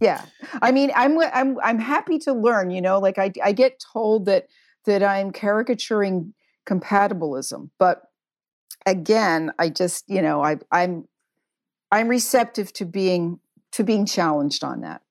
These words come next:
But I, I do, s-, it does seem as though, uh, if you've got determinism, you've basically got people being sentient dominoes.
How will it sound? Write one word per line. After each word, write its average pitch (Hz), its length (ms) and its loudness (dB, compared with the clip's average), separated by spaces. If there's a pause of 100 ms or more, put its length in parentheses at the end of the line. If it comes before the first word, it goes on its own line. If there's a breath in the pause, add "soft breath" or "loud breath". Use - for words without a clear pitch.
But - 260 0 (220)
I, 175 200 0 (120)
I 180 80 2
do, 202 240 -2
s-, - 260 -8
it 190 140 0
does 285 200 4
seem 240 260 -2
as 214 160 -4
though, 185 340 2 (500 soft breath)
uh, 165 380 0 (260)
if 190 240 0
you've 202 220 0
got 202 300 2
determinism, 185 800 -2
you've 165 320 -4
basically 165 480 -2
got 147 300 2
people 156 280 -4
being 143 220 -2
sentient 147 500 -4
dominoes. 127 720 -6